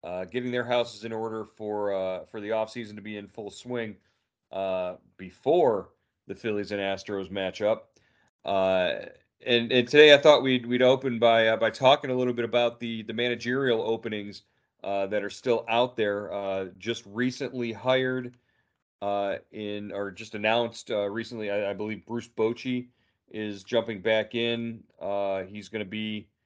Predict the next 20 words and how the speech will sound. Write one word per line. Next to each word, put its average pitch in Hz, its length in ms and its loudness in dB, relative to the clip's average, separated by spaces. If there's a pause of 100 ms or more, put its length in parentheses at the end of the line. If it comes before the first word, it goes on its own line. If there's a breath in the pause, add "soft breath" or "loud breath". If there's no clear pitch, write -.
(480)
uh, 92 340 -2 (140)
on 104 340 -4
the, 101 420 -10 (400)
uh, 92 360 -6 (100)
the 101 80 -14
bench 110 260 -4
for 110 140 -12
the 104 80 -10
Texas 101 420 -8
Ra-, 101 140 -14
uh, 92 320 -4 (200)
Texas 104 320 -8
Rangers. 123 540 -4 (1000)
Uh, 85 160 -10
so 92 160 -12
he 120 140 -2
was 117 160 -4
recently 120 400 -6
hired. 117 400 0 (680 soft breath)
Um, 98 640 0